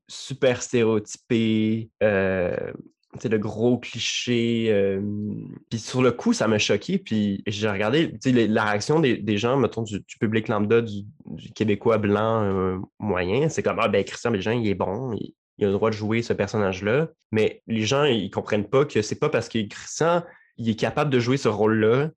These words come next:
qu'il devrait le faire, tu sais. Puis c'est pas parce que, ou il est, il est intéressant à regarder, genre, qu'il est sympa. Ah oui, non, mais c'est ça, c'est,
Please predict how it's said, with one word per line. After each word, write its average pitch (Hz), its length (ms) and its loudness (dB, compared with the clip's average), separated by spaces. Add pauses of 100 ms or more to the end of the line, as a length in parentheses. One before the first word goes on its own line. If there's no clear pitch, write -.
(100)
qu'il 120 180 0
devrait 117 400 4
le 120 60 4
faire, 107 760 0 (160)
tu 117 80 -4
sais. 113 60 -2 (120)
Puis 123 120 -6
c'est 123 80 2
pas - 160 4
parce 127 240 0
que, 117 260 4
ou 127 260 2
il 127 140 0
est, 120 260 4
il 113 140 -4
est 110 120 -2
intéressant 127 420 2
à 139 100 2
regarder, 123 580 2
genre, 123 160 2
qu'il - 140 -6
est 107 80 -4
sympa. 127 320 0
Ah 135 160 8
oui, 156 160 6
non, 196 160 8
mais 185 80 6
c'est - 160 0
ça, 220 160 4
c'est, 185 180 0